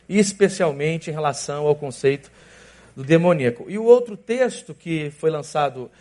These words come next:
este aqui tá na terceira edição, né? Foi publicado pelo, a, a primeira vez pela editora Fonte e agora tá saindo pela editora Recriar,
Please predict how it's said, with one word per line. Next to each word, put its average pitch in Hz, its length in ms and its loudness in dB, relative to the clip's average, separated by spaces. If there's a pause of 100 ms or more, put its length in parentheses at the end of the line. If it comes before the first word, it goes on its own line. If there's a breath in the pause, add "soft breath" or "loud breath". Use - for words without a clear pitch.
(220 soft breath)
este 233 240 0
aqui 214 160 -6
tá 240 80 0
na 233 100 -2
terceira 233 420 0
edição, 190 440 -6
né? 208 240 -6 (500 soft breath)
Foi 156 140 -2
publicado 175 560 0
pelo, 165 540 -2 (200)
a, 135 280 0
a 131 60 2
primeira 185 320 4
vez 170 260 -4
pela 151 420 0
editora 139 800 0 (680)
Fonte 214 640 -2
e 175 100 -4
agora 170 300 4
tá 180 140 -4
saindo 170 380 -4
pela 165 200 0
editora 147 320 -2
Recriar, 165 560 0